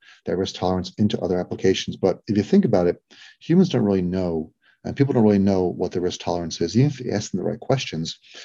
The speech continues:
many, uh, many, uh, investors don't even know their mortgage servicer or necessarily all their accounts. But then we're gonna ask them to decide how they're going to respond in certain market conditions.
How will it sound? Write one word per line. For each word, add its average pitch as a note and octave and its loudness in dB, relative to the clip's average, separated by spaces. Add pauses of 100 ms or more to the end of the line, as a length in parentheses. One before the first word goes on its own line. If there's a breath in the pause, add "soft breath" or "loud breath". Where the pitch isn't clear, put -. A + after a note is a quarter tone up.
(140)
many, F3 6
uh, G2 -2 (400 soft breath)
many, B2 6
uh, G2+ 2
investors G2+ 0
don't A#2 2
even A2+ 4
know G2+ 4
their G#2+ 0
mortgage A2 2
servicer - -8 (460 loud breath)
or G2 0
necessarily G2 2
all G#2 6
their G2+ 4
accounts. - -2 (560 soft breath)
But G#2 -2
then G#2 2
we're G2+ 2
gonna G#2 4
ask G#2 0
them G2 0
to G2 -2 (160)
decide F#2+ -2
how G2 0
they're F#2+ -2
going F#2 -4
to E2+ -4
respond F2 -4
in E2+ -4
certain - -6
market E2+ -6
conditions. - -4